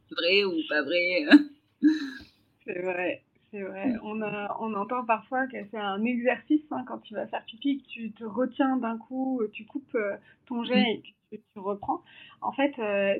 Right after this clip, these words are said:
Speaker 2: c'est pas forcément une bonne chose parce que le, il y a tout un ensemble de réflexes, euh, qui se passent, euh, ce qu'on a, au moment de la miction, hein, quand tu vas faire pipi, on appelle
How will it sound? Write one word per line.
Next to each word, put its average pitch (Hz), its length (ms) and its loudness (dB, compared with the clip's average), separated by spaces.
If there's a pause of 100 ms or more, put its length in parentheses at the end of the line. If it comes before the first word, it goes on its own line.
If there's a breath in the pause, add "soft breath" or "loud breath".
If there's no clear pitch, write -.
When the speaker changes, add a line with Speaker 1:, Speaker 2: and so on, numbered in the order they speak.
Speaker 2:
c'est 226 100 -12
pas 233 120 6
forcément 254 420 0
une 240 180 0
bonne 240 220 2
chose 285 260 0
parce 208 260 -4
que 220 60 0 (200)
le, 208 340 2 (340 loud breath)
il - 60 -6
y - 20 -4
a 220 60 -6
tout - 180 -14
un 220 340 4
ensemble 240 320 4
de 220 100 2
réflexes, 220 520 0 (120)
euh, 196 440 0 (840)
qui 226 140 -16
se - 40 -20
passent, 254 220 6 (100)
euh, 202 340 -4
ce - 120 -20
qu'on 214 120 -6
a, 202 120 -2 (120)
au 208 120 -6
moment 214 200 0
de 208 60 -2
la 190 120 4
miction, 208 460 4
hein, 247 140 -2
quand 226 80 -16
tu - 140 -14
vas 202 60 -10
faire 208 120 -20
pipi, - 240 -16
on 240 80 -6
appelle 202 240 -6